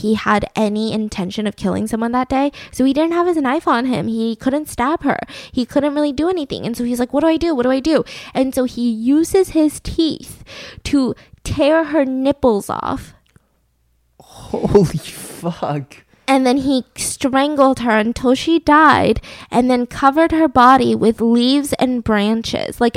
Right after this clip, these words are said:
Speaker 1: I'm telling you, he didn't even try to cover it up like that, which is very odd. Like, it's almost like he didn't care if he was caught. I mean, I don't understand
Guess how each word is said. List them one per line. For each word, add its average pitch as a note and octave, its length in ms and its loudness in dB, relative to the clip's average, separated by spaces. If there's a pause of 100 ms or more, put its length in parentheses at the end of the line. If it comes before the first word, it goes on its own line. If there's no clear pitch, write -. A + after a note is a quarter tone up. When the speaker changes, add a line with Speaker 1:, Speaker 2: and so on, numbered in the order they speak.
Speaker 1:
I'm B3 200 4
telling D4+ 340 0
you, F#4+ 80 4
he A#3+ 260 -2
didn't C4 300 0
even D4+ 200 -2
try D4 200 2
to C4 80 -4
cover G#3+ 260 2
it - 160 2
up - 160 -4
like - 200 -8
that, - 260 -8 (260)
which C4 200 0
is B3+ 140 0
very A#3 340 6 (100)
odd. G#3 340 2
Like, A#3 160 2
it's - 140 -2
almost D#4 360 0
like A#3+ 200 -2
he A3 220 -4
didn't A3 360 -2
care G#3 260 -4
if B3 120 -6
he C#4 100 -4
was C#4+ 160 -4
caught. D4+ 480 -4 (400)
I C4 80 0
mean, C4 100 6
I C4+ 100 4
don't C#4 200 0
understand A3 680 -2